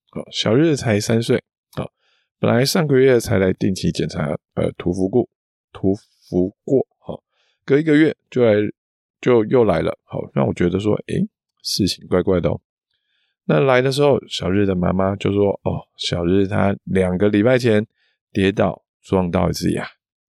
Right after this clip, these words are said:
上个礼拜又跌倒又撞了一次牙，还撞同一颗，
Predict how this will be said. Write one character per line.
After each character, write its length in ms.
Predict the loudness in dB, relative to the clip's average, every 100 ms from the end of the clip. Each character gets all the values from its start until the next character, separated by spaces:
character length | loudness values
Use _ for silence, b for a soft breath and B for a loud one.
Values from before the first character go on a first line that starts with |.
| _ _ _ -12
上 300 | -2 0 2
个 100 | 2
礼 120 | 4
拜 300 | 2 -2 -4 _ _
又 200 | -2 0
跌 240 | 2 2 2
倒 240 | 0 -2 -8
又 240 | 0 0
撞 320 | 0 0 0 2
了 100 | 0
一 80 |
次 220 | 0 0 0
牙， 220 | -2 -12 _ _
还 160 | -4 -2
撞 240 | 0 0
同 260 | 0 0 0
一 60 | 2
颗， 260 | 2 0